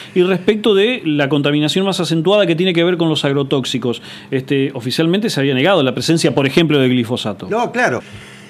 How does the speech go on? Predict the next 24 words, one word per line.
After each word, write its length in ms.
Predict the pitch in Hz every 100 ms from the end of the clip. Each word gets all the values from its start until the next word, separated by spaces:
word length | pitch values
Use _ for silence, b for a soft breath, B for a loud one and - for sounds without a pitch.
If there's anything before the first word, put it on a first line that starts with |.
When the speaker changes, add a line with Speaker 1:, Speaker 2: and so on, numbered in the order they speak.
| - -
Speaker 2:
Eh, 240 | 185 180 170 160
a 100 | 180
ver, 140 | 156
vayamos 360 | 180 226 285 -
por 180 | 220 156
parte. 300 | 131 110 139
Primero, 500 | 165 214 165 120 131
hay 140 | 190
que 160 | - 196
decir 380 | 185 - 247
de 100 | 254
que 140 | 185 160
la 80 | 160
mortandad 540 | 156 147 165 170 226
se 100 | 208
está 240 | 170 175
produciendo 880 | 160 156 156 190 196 202 208 240 247 B B B B B -
realmente 560 | 123 151 180 170 180 254
por 120 | 196
una 100 | 127
falta 240 | 151 135
de 60 | 123
oxígeno. 480 | 120 240 - 107 95 - -
Speaker 1:
Ujú. 320 | 131 156